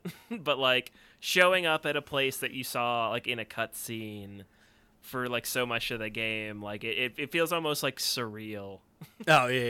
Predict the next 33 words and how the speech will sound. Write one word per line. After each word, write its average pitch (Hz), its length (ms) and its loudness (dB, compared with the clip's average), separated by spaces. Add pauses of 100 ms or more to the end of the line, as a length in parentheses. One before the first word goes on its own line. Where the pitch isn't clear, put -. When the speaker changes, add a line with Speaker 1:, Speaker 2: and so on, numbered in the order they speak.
Speaker 2:
yeah, 113 80 -4
Speaker 1:
to, 143 80 4
like, 135 140 6
Speaker 2:
yeah. 127 60 -2
Speaker 1:
walk 131 360 4
into 131 300 4
that 113 220 0
room 107 460 -6
and 104 100 -12
be 110 80 -6
like, 113 120 -8
"Oh, 160 180 0
shit, 131 340 0
I'm 135 160 0
here. 127 480 -6 (180)
<laughs> - 160 -12
Here's 147 320 -4 (280)
K. 143 160 4
Rool's 131 300 -2
throne." 110 680 -6
Speaker 2:
Uh-huh. 151 560 4 (320)
<laughs> - 260 -8
Here's 254 300 8
that 190 240 10
box 190 380 10
he 180 100 8
was 131 180 2
watching 131 360 2
Speaker 1:
Yeah, 151 140 8
Speaker 2:
me 131 100 8
Speaker 1:
here's 156 120 8
Speaker 2:
on. 202 60 8
Speaker 1:
that, 147 220 6